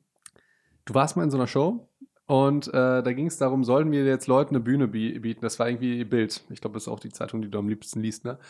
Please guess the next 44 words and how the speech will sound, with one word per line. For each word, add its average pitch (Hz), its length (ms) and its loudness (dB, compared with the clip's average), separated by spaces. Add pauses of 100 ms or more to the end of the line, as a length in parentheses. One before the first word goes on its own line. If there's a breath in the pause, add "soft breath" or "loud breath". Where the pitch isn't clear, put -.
(380 loud breath)
Ähm, 123 240 4
da 123 120 2
war, 135 260 2
warst 143 220 2
du 147 80 4
halt 139 180 4
in, 143 180 -2
in 143 220 -2
dieser 127 180 0
T-, 131 240 2
äh, 131 560 0
T-V-Show 143 500 2
bei 123 120 2
der 113 100 2
Bild 139 320 2
und, 139 180 -2
äh, 135 220 -4
dann 123 280 0
ha-, 127 240 -6
hast - 180 -8
du 160 40 0
da 160 100 0
gesagt, 139 380 -2
sollen 156 340 0
wir 175 100 0
dann 160 260 -2
den 151 160 0
Leuten 156 280 0
von 151 140 -8
der 131 80 -4
Bild, 165 440 -2
äh, 139 220 -4
nicht 120 180 -2
von 117 100 -6
der 107 80 -4
Bild, 117 200 -4
von, 120 340 -4
von 120 180 -2
dieser, 113 280 -2
die 113 120 -6
Leute, 123 260 0
die 120 200 -2
flache 123 300 -6
Erde, 143 400 -2